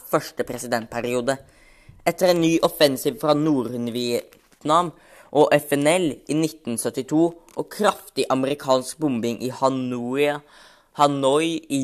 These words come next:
julen, ble det endelig fart i forhandlingene, og en avtale om våpenhvile og amerikanske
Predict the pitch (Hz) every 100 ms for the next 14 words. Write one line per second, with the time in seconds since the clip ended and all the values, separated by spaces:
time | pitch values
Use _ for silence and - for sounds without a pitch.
0 | 123 120 120 175 180 _ _ - 123 -
1 | 160 120 123 151 123 - 127 160 135 123
2 | 127 147 185 226 - _ _ _ - 151
3 | 156 170 - 180 120 110 127 135 - 156
4 | 131 120 - 123 123 139 143 165 - -
5 | 139 139 156 - - 135 120 113 - 147